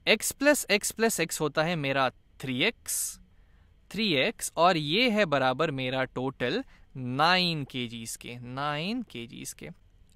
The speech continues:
अब मुझे क्या करना है कि मुझे इस एक्स की वैल्यू बतानी है।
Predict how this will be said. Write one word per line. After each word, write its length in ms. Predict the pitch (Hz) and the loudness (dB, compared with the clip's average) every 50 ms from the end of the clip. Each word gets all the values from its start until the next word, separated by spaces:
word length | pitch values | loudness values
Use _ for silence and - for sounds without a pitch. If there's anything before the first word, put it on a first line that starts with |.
| - - | 4 4
अब 100 | 240 220 | 6 6
मुझे 320 | 185 160 156 151 226 269 | 6 4 4 4 2 2
क्या 160 | - 277 254 233 | 2 4 2 2
करना 300 | - 233 208 202 214 208 | 2 2 2 2 2 2
है 160 | 196 247 302 - - - | 2 0 -4 -6 -10 -6
कि 100 | - 190 | -2 0
मुझे 260 | 175 180 185 175 226 277 | 0 0 0 0 0 -2
इस 300 | - - 240 262 - - _ - | 0 0 0 -2 -2 -4 _ 0
एक्स 220 | 175 196 - - - | 0 0 0 -2 -4
की 200 | - - 269 269 | 0 2 2 4
वैल्यू 340 | 202 185 151 147 160 175 160 | 6 6 6 6 4 2 2
बतानी 380 | 135 131 - 113 110 113 113 113 | 0 0 -2 -2 -6 -6 -10 -10
है। 120 | 120 | -12